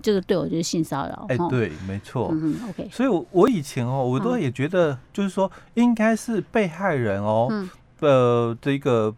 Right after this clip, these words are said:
Speaker 2: 部分哦，比较受到保护。但是其实这个新闻哦，
Speaker 1: 嗯。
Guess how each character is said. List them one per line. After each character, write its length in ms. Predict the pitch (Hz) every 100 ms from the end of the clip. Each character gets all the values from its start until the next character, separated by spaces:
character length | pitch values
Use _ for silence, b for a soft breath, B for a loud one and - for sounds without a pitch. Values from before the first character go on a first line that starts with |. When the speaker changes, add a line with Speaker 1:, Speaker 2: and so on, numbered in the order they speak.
| -
Speaker 2:
部 200 | 180 127
分 200 | - 139
哦， 180 | 107 95 -
比 80 | 101
较 160 | 139
受 320 | 143 - 143
到 180 | 117 123
保 220 | - 80
护。 300 | 69 - 101 -
但 120 | 214
是 120 | 240 240
其 160 | 220
实 180 | 202 165 - -
这 100 | 220
个 120 | 151
新 280 | - 147 151
闻 200 | 117 95
哦， 160 | 101
Speaker 1:
嗯。 180 | 214 165